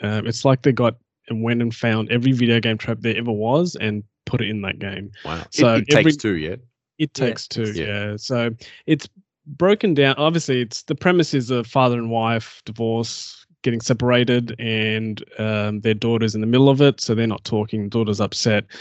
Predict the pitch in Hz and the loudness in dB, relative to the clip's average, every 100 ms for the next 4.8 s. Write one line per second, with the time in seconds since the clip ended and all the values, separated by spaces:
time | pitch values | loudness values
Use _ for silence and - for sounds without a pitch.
0 | - - - 143 110 - 110 107 107 104 | -20 -10 0 2 2 2 4 4 4 2
1 | 107 110 110 - 110 - 117 113 110 107 | 0 0 0 -2 -6 0 2 2 2 2
2 | 107 104 - - 117 113 - 110 - _ | 2 0 -4 0 2 2 0 -2 -6 _
3 | - 123 117 127 151 160 - _ - _ | -12 0 4 6 4 2 -8 _ -20 _
4 | _ 104 104 107 101 104 101 | _ -8 -6 -4 -6 -8 -12